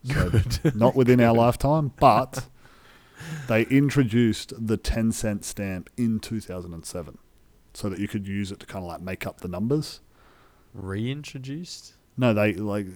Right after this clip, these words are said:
Speaker 1: well, I, I guess. I'm
Speaker 2: Or was
Speaker 1: assuming
Speaker 2: there,
Speaker 1: that
Speaker 2: anyway, let's, let's not go down
Speaker 1: let's,
Speaker 2: this rabbit
Speaker 1: yeah,
Speaker 2: hole.
Speaker 1: I, I don't have that for you, but, uh, yeah,
Speaker 2: What other stamp
Speaker 1: in
Speaker 2: knowledge you got there?
Speaker 1: Well, in two thousand, it became forty-five cents.
Speaker 2: That's what I remember.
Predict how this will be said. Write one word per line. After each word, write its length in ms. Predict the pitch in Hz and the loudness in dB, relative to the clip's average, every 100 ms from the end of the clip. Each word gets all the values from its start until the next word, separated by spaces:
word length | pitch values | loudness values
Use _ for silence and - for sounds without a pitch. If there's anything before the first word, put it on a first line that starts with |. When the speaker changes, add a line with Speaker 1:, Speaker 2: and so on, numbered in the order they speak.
| 92 | -8
Speaker 1:
well, 360 | 110 113 107 | -2 2 2
I, 140 | 98 98 98 | 0 -6 -8
I 160 | 98 92 _ - | -10 -12 _ -8
guess. 580 | 104 139 - - - - - | -2 -2 -4 -10 -14 -16 -12
I'm 140 | 101 | -8
Speaker 2:
Or 40 | 95 | -6
was 80 | 95 | -4
Speaker 1:
assuming 260 | 104 107 101 | -2 0 -2
Speaker 2:
there, 80 | |
Speaker 1:
that 60 | 95 | -4
Speaker 2:
anyway, 220 | 95 90 | -8 -8
let's, 300 | 87 101 - 95 | -6 -6 -6 -6
let's 240 | 87 - | -6 -6
not 160 | 85 82 | -12 -10
go 120 | 87 | -12
down 200 | 85 80 - | -10 -8 -4
Speaker 1:
let's, 320 | 92 - - | -4 -4 -2
Speaker 2:
this 20 | |
rabbit 140 | 95 | -2
Speaker 1:
yeah, 180 | 90 87 | -2 -4
Speaker 2:
hole. 180 | 90 90 - 101 | -6 -10 -8 -4
Speaker 1:
I, 80 | 107 | 4
I 40 | 123 | 6
don't 120 | 127 | 6
have 140 | 104 | 4
that 180 | 101 104 | 2 0
for 260 | - 98 104 | -2 0 2
you, 180 | 139 143 101 - - | 2 0 -4 -14 -8
but, 320 | 98 95 - | -6 -4 -4
uh, 800 | 95 92 92 92 92 90 87 87 _ _ _ | -4 -2 -2 -2 -4 -4 -6 -10 _ _ _
yeah, 180 | 101 104 | -6 -4
Speaker 2:
What 80 | 117 | -2
other 140 | 113 | -2
stamp 360 | 104 98 98 92 | -4 -4 -6 -4
Speaker 1:
in 60 | |
Speaker 2:
knowledge 280 | 95 95 87 | -6 -8 -10
you 60 | 92 | -10
got 240 | 95 92 | -8 -8
there? 240 | 95 92 87 _ - - - - | -8 -10 -12 _ -20 -20 -10 4
Speaker 1:
Well, 220 | 139 143 | 8 8
in 160 | 147 131 | 8 4
two 180 | 147 | 2
thousand, 960 | 135 - 113 107 117 113 123 123 120 113 | 2 0 0 4 4 2 0 0 -4 -6
it 120 | 110 | -8
became 360 | 104 - 107 101 | -6 -6 -4 -6
forty-five 1400 | - - 110 107 104 98 - - - 101 110 113 120 107 | -6 -4 -2 0 0 -4 -10 -18 -8 -4 0 0 -2 -4
cents. 1000 | - - 131 151 _ - - - - - | -10 -4 -4 -4 _ -20 -18 -16 -18 -12
Speaker 2:
That's 260 | 104 113 - | -8 -8 -6
what 120 | 170 | -4
I 160 | 127 113 | -2 -2
remember. 560 | 98 87 87 82 - | -4 -8 -12 -14 -16